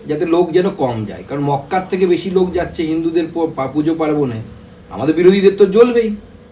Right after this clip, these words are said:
সেটা জ্বলছে, সেই জন্য তারা এটা করার চেষ্টা করছে। উদ্দেশ্য একটাই, যে পৃথিবীর সব থেকে বেশি লোক ওখানে জমা যান-, জমা হচ্ছে,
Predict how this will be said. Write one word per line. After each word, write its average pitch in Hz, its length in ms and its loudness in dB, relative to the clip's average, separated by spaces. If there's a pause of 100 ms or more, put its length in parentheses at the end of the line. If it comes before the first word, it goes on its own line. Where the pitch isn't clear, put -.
(240)
সেটা 190 140 2
জ্বলছে, 247 480 0 (720)
সেই 165 140 4
জন্য 254 200 6
তারা 285 180 4
এটা 240 140 6
করার 143 280 -2
চেষ্টা 107 240 -12
করছে। 107 200 -8
উদ্দেশ্য 160 400 0
একটাই, 165 420 0 (840)
যে 175 280 2
পৃথিবীর 175 380 -4
সব - 200 -4 (120)
থেকে 208 200 4
বেশি 196 260 4
লোক 185 200 2
ওখানে 185 240 0
জমা 143 320 0
যান-, 156 200 -2
জমা 131 320 2
হচ্ছে, 160 400 0